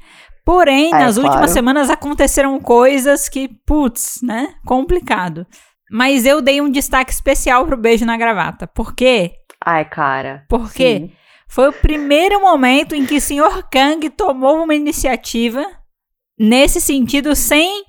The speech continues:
Speaker 1: voltar atrás, entendeu?
Speaker 2: Nossa, foi, foi um momento, assim, que é, é, foi, foi o primeiro.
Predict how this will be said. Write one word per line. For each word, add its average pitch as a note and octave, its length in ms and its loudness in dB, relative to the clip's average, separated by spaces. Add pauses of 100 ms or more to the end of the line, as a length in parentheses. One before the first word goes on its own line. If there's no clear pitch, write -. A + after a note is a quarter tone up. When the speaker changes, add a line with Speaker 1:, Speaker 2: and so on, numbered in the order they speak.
(920)
Speaker 1:
voltar D4+ 440 2
atrás, D#3+ 600 -6
entendeu? A#3 460 -2 (180)
Speaker 2:
Nossa, E3+ 500 0
foi, G#3 380 0
foi A3 240 -2
um C4 60 0
momento, F3+ 560 -2
assim, E3+ 260 -10
que E3 320 -12 (160)
é, E3+ 320 -6
é, - 260 -8
foi, G3 360 -2
foi B3+ 180 4
o C4 60 2
primeiro. D#3 600 -2